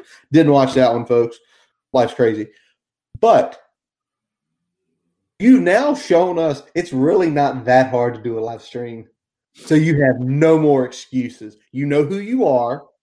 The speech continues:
You know who you are.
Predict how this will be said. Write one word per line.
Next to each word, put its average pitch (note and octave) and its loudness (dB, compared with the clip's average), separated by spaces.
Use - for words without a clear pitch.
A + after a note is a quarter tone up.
You C#3 -6
know B2 -2
who D3+ -6
you B3 -4
are. C#3 -2